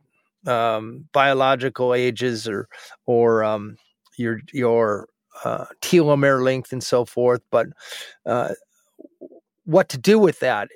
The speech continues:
is more of a question mark. So I don't, I don't really believe in these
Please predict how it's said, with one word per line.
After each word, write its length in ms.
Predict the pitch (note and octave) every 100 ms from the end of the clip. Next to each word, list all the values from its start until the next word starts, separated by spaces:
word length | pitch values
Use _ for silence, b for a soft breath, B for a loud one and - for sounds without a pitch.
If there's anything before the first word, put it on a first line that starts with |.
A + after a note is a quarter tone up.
| -
is 360 | C3 A#2 - - B2+
more 240 | D3 D3
of 80 | A#2+
a 60 |
question 440 | A2+ C#3+ C3+ - A2+
mark. 380 | G#2 F#2+ - - _
So 240 | - - A#2+
I 140 | B2
don't, 400 | B2 C#3 C3+ B2 _ _ _ _ _ -
I 60 | C#3
don't 140 | C#3+
really 240 | D3 C#3+
believe 500 | A#2 A#2+ C3 C#3 C3+
in 160 | A#2 A#2
these 380 | A2+ A2+ -